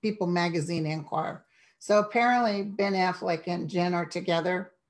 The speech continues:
again. I was never, uh, watching that when they were <laughs> together,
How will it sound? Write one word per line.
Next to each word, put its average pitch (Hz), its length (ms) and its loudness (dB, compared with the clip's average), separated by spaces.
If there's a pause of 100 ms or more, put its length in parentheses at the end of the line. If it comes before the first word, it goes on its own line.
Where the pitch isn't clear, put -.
(360)
again. 175 680 0
I 185 240 4
was 185 260 0
never, 175 540 2
uh, 170 220 0 (600)
watching 185 440 2
that 185 280 0
when 175 180 -2
they 165 120 -2
were 180 220 0
<laughs> - 20 -8
together, - 580 -12